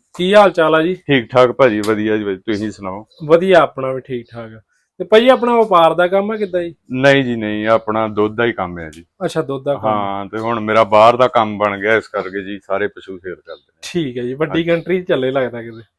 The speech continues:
Speaker 2: ਹਾਂਜੀ, ਹਾਂਜੀ, ਮਾੜੀ ਮੋਟੀ ਜੀ ਬਸ ਏਦਾਂ ਹੀ।
Speaker 1: ਠੀਕ, ਠੀਕ ਹੈ
Speaker 2: ਹਾਂਜੀ,
Speaker 1: ਜੀ।
Speaker 2: ਹਾਂਜੀ।
Speaker 1: ਤੇ ਕਿੰਨੀਆਂ ਵੈੜਾਂ ਆਪਣੇ ਕੋਲ ਜੀ?
Speaker 2: ਆਪਣੇ ਕੋਲ ਜੀ ਇਸ ਟਾਈਮ ਪੰਜ ਆ ਜੀ।
Speaker 1: ਅੱਛਾ, ਪੰਜ ਵੈੜਾਂ ਜੀ।
Speaker 2: ਹਾਂਜੀ, ਹਾਂਜੀ, ਸਾਰੀਆਂ
Speaker 1: ਠੀਕ।
Speaker 2: ਸੂਈਆਂ ਸਵਾਈਆਂ, ਇੱਕ ਦਾ ਬੱਚਾ ਮਰ ਗਿਆ,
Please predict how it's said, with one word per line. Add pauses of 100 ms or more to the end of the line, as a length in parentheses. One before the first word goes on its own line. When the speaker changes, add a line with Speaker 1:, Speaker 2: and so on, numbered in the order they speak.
(180)
Speaker 2:
ਹਾਂਜੀ,
ਹਾਂਜੀ,
ਮਾੜੀ
ਮੋਟੀ
ਜੀ
ਬਸ
ਏਦਾਂ
ਹੀ।
Speaker 1:
ਠੀਕ,
ਠੀਕ
ਹੈ
Speaker 2:
ਹਾਂਜੀ,
Speaker 1:
ਜੀ।
Speaker 2:
ਹਾਂਜੀ। (340)
Speaker 1:
ਤੇ
ਕਿੰਨੀਆਂ
ਵੈੜਾਂ
ਆਪਣੇ
ਕੋਲ
ਜੀ? (280)
Speaker 2:
ਆਪਣੇ
ਕੋਲ
ਜੀ
ਇਸ
ਟਾਈਮ
ਪੰਜ
ਆ
ਜੀ। (160)
Speaker 1:
ਅੱਛਾ,
ਪੰਜ
ਵੈੜਾਂ
ਜੀ।
Speaker 2:
ਹਾਂਜੀ,
ਹਾਂਜੀ,
ਸਾਰੀਆਂ
Speaker 1:
ਠੀਕ।
Speaker 2:
ਸੂਈਆਂ
ਸਵਾਈਆਂ,
ਇੱਕ
ਦਾ
ਬੱਚਾ
ਮਰ
ਗਿਆ,